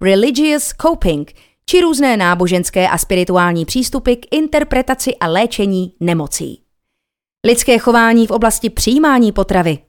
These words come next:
užívání psychotropních látek či sexuálního života bývá rovněž silně ovlivněno náboženskými tradicemi. Náboženské společenství je velmi často také zdrojem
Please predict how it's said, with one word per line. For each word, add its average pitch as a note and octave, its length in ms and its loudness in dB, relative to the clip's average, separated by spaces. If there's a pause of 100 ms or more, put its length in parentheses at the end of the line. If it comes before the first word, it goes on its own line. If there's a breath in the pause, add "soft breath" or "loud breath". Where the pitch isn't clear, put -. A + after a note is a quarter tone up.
užívání A#3+ 680 2
psychotropních A3 680 -2
látek G3 440 0
či F#3 160 -4
sexuálního G#3 680 0
života G#3 400 0 (380 loud breath)
bývá D4+ 320 4
rovněž A#3+ 420 2
silně D4+ 500 0
ovlivněno A3 560 0
náboženskými F3 800 -2
tradicemi. D3+ 600 -6 (680)
Náboženské A3+ 680 2
společenství A#3+ 600 -2
je A#3 100 2
velmi A3+ 260 2
často B3+ 460 -2
také A#3+ 320 0
zdrojem G#3+ 400 0